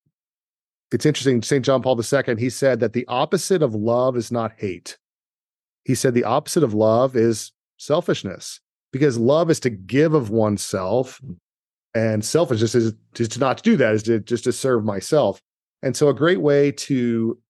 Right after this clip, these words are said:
begin to overcome, just even on a natural level, sins against the flesh is to live a life of service. I'd ask a guy or anyone, you know, even a young woman too, or any person, <laughs> right, who's struggling with sins of the flesh,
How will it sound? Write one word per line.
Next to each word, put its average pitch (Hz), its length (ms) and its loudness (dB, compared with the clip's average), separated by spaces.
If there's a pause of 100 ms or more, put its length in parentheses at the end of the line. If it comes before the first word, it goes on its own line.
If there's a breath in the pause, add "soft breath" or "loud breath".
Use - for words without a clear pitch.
(240)
begin 123 220 0
to 127 80 0
overcome, 131 640 0
just 120 100 -8
even 185 120 0
on 175 100 2
a 135 60 0
natural 127 520 0
level, 110 560 0 (260)
sins 135 360 0
against 120 240 2
the 110 80 2
flesh 120 580 0 (100)
is 120 140 0
to 120 100 -2
live 123 140 4
a 120 40 2
life 113 240 2
of 104 80 -6
service. 101 560 -2 (220)
I'd 127 140 0
ask 131 280 0
a 120 60 4
guy 120 320 2
or 110 200 0
anyone, 139 320 2 (120)
you 160 140 0
know, 110 60 2
even 110 220 -4
a 107 40 -10
young 110 220 0
woman 139 200 2
too, 127 260 2
or 95 120 -2
any 190 160 2
person, 110 440 -2
<laughs> 107 80 -4
right, 180 140 0 (380)
who's 131 160 0
struggling 135 220 2
with 117 100 0
sins 120 180 -2
of 113 40 0
the 107 60 0
flesh, 107 400 -2